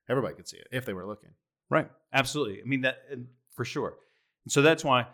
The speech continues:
Speaker 2: you know, all of our, and I struggled even, and, uh, Brent,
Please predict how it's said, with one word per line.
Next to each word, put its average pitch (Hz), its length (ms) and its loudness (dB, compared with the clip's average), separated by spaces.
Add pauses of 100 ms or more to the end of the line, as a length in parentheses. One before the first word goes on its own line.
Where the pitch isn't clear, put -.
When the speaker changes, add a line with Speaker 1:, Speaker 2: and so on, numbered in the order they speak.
(280)
Speaker 2:
you 120 120 -4
know, 104 60 -4 (580)
all 160 240 12
of 143 100 6
our, 135 200 8
and - 200 -2
I 123 80 2
struggled 123 560 0
even, 110 400 -4
and, 101 160 -6
uh, 98 60 -6
Brent, 98 300 -10